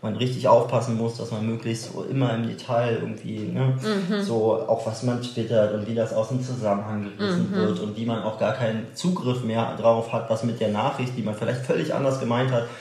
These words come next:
Speaker 1: in einem
Speaker 2: Mhm.
Speaker 1: anderen Kontext dann irgendwie einem unterstellt wird, irgendeine Kampagne zu whatever und das ist alles so schmutzig, ähm, wie so ein Boulevardjournalismus es auch wichtiger findet, dass er irgendwie, ähm,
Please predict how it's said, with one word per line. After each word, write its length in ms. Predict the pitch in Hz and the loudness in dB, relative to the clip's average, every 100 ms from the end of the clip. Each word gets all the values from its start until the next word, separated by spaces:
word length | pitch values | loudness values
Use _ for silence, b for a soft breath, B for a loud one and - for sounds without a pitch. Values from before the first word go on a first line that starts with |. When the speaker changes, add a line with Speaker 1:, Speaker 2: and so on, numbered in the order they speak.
| B | B
Speaker 1:
in 60 | 208 | 2
einem 100 | 120 | 4
Speaker 2:
Mhm. 60 | 123 | 4
Speaker 1:
anderen 240 | 131 131 | 4 4
Kontext 460 | 127 123 123 123 - | 4 4 4 2 2
dann 120 | 117 | -2
irgendwie 340 | 117 117 113 B B B B | -2 -4 -4 B B B B
einem 220 | 113 113 | -4 -2
unterstellt 580 | 117 113 113 - 117 123 | 0 0 0 2 2 2
wird, 140 | 120 120 | -4 0
irgendeine 280 | 127 127 | 4 4
Kampagne 680 | 127 123 127 - 104 117 101 | 2 -4 -6 -6 -4 -2 -4
zu 140 | - 95 107 85 | -6 -6 -6 -6
whatever 440 | 110 110 - 113 120 | -2 -2 0 0 2
und 100 | 110 | 0
das 160 | 107 | -2
ist 100 | - | -4
alles 300 | - 117 120 | -4 -2 -2
so 100 | 110 | -4
schmutzig, 760 | 107 - 120 160 170 135 143 135 B B B B - | -6 -4 -2 0 0 -2 -4 -6 B B B B -6
ähm, 340 | 117 113 113 101 | -2 0 -2 -2
wie 100 | 123 | -4
so 160 | 117 | -2
ein 120 | 120 - | -4 -2
Boulevardjournalismus 1200 | 117 117 98 110 123 117 113 110 107 - 117 - | -2 0 2 4 4 2 2 2 0 -2 -2 -4
es 140 | 110 | -6
auch 160 | 107 - | -6 -4
wichtiger 400 | 113 - 110 110 | -6 -4 -4 -2
findet, 420 | - 110 107 98 | -4 -4 -4 -4
dass 200 | 104 - | -4 -4
er 160 | - 101 | -4 -2
irgendwie, 640 | 98 107 - 107 104 101 | -2 -4 -4 -4 0 0
ähm, 640 | - 101 104 101 101 98 | -2 -4 -2 0 0 -2